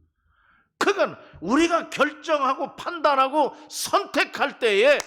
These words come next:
하나님이 우리에게 지혜를 주시어서, 악한 것을 선택하지 아니하고 선한 것을 선택해서 따라가는 것. 여러분, 하루 살다 보면 하루 동안에도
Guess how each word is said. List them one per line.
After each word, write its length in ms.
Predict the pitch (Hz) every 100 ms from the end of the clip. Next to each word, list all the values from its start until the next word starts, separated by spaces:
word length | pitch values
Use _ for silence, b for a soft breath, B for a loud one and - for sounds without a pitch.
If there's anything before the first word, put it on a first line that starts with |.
| - -
하나님이 680 | - 349 381 339 320 294
우리에게 560 | 311 254 294 269 254 269
지혜를 520 | - 226 233 311 339
주시어서, 680 | 233 - 254 220 - 285 233 B B
악한 640 | - 131 - - - 415 370
것을 360 | 349 - 359
선택하지 680 | 330 - 294 269 269 233 214
아니하고 540 | 202 185 170 160 208 - B
선한 640 | - - 202 202 175 165
것을 320 | 147 143 156
선택해서 680 | 127 - 143 120 110 101 110
따라가는 420 | 110 98 90 82
것. 80 | 73 - _ _ _ _ _ _ b b b 131
여러분, 300 | 135 196 214
하루 380 | - 202 220
살다 560 | 185 - 190 202 175 160
보면 460 | 135 117 131 147 -
하루 380 | - - 240 -
동안에도 680 | 202 151 120 104 147 -